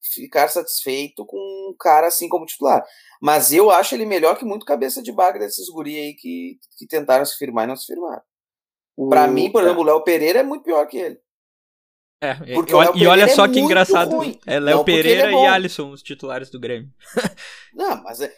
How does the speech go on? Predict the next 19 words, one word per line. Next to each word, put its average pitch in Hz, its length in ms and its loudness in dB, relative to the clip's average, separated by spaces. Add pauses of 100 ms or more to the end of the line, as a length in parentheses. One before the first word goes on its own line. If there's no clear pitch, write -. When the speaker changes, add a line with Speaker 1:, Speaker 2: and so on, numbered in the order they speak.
(120)
Speaker 1:
mas 208 220 4
qual 254 280 4
que 262 140 -4
é 254 100 6
o 370 140 4
time 349 320 -4
que 381 100 -4
não 302 160 -4
vai 277 220 0
tá 277 180 -2
na 311 140 -2
zona 285 260 -2
de 269 80 -10
rebaixamento 254 640 -4
com - 80 -12
esses 233 220 -10
dois 233 220 -2
caras 226 340 -6
aí? 247 200 -10